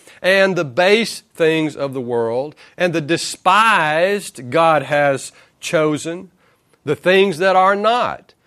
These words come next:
so that he may nullify the things that are." So that no man, why it says, "So that no man may boast before God." That has not changed. God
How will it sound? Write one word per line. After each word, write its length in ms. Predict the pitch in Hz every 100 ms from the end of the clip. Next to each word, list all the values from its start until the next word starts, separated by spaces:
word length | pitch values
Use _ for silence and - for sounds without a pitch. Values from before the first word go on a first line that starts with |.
| _
so 260 | - - 165
that 220 | 156 147
he 220 | - 180 170
may 300 | 156 143 120
nullify 760 | 131 165 247 220 143 127 117
the 140 | 110
things 340 | - 123 120 98
that 160 | 107
are." 460 | 107 90 73 - _ _ _ _ _ _ _ _
So 180 | - 113
that 140 | 117
no 280 | 120 151 190
man, 380 | 135 113 110 98
why 240 | 120 156
it 100 | -
says, 320 | - 156 170
"So 220 | - 131 113
that 180 | 110
no 300 | 110 120 165
man 420 | 147 110 104 104 107 - -
may 280 | 110 110 104
boast 760 | 98 120 123 110 98 - - _ _ _ -
before 380 | 104 110 113 98
God." 480 | 95 82 - - _ _ _ _ _ _ _ _ _ _ _ _ _ _ _
That 200 | 143 143
has 240 | 151 139 139
not 200 | 123 -
changed. 680 | 147 110 85 160 - - _ _ _ _ _ _ _ _ _ - 113
God 580 | 151 180 180 160 127